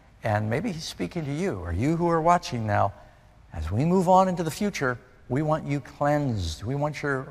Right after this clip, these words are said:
robes made white in the blood of the Lamb. First question in our lesson. What New Testament prophet used the Jordan River for baptizing or cleansing? You can read here in Matthew chapter three, verse one.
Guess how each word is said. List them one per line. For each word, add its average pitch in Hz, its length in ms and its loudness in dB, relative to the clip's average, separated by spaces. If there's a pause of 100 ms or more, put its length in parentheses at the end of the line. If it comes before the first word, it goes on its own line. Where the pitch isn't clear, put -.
robes 131 480 2
made 135 180 -2
white 120 300 2
in 135 100 -4
the 131 60 -2
blood 120 220 0
of 120 60 0
the 117 60 -2
Lamb. 104 300 -4 (360)
First 226 220 2
question 165 400 2
in 127 120 0
our 127 120 4
lesson. 104 320 0 (1120)
What 294 240 4
New 220 160 2
Testament 156 560 -2
prophet 120 500 4
used 175 300 0
the 208 100 -4
Jordan 151 360 2
River 123 360 -2 (320)
for 131 140 -2
baptizing 123 840 2
or 123 200 0
cleansing? 98 720 -2 (960)
You 110 80 -6
can 104 140 -4
read 143 220 2
here 160 240 2
in 110 260 -4
Matthew 156 340 2
chapter 160 380 0
three, 170 200 -4
verse 165 280 0
one. 180 280 0